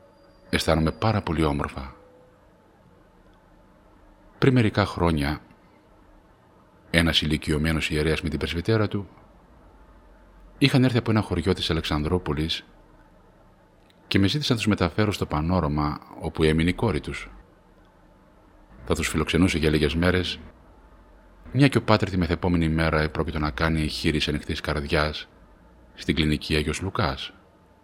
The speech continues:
Μπαίνοντας στο ταξί,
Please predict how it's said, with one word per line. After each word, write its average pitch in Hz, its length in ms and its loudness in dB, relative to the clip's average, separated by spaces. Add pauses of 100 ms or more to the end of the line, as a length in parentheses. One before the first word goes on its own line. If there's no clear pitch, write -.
(1800)
Μπαίνοντας 131 380 4
στο - 100 -6
ταξί, 82 560 0